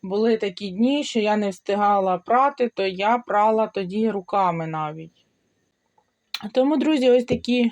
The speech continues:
наші будні в селі, життя простих людей. Я думаю, багатьом вам все це відомо, нічого й пояснювати. Поки вариться,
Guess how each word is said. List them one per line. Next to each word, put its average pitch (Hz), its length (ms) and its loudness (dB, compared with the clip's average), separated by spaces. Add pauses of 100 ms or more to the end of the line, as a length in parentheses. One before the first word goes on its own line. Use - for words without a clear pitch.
наші 233 420 2
будні 208 600 -2
в 185 60 -8
селі, 285 480 0 (840)
життя 247 460 0
простих 240 500 -2
людей. 330 380 2
Я 269 120 2
думаю, 240 340 2
багатьом 247 600 2
вам 208 360 0 (140)
все 233 340 -2
це 208 240 -4
відомо, 294 800 0 (600)
нічого 240 540 0
й 220 60 -4
пояснювати. 269 1120 0
Поки 247 300 0
вариться, 262 680 2